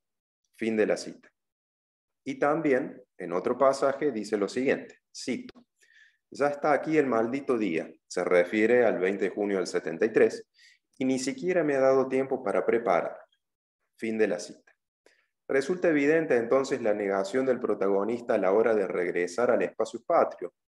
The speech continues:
el cual es visto como un territorio ante el cual es necesario prepararse, es decir,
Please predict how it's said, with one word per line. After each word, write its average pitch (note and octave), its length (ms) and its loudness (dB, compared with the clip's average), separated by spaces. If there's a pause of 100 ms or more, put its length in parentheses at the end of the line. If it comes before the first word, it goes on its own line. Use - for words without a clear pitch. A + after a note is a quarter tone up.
el A#2+ 140 -4
cual D3 180 2
es C#3 80 -4
visto D#3+ 320 -6
como B2+ 160 -2
un D3 100 -4
territorio B2+ 600 0
ante A2+ 120 -2
el G#2 120 -4
cual C3 240 0
es C3 100 -2
necesario B2+ 720 -4
prepararse, F#2+ 840 -2 (220)
es - 160 -10
decir, F#2+ 600 -2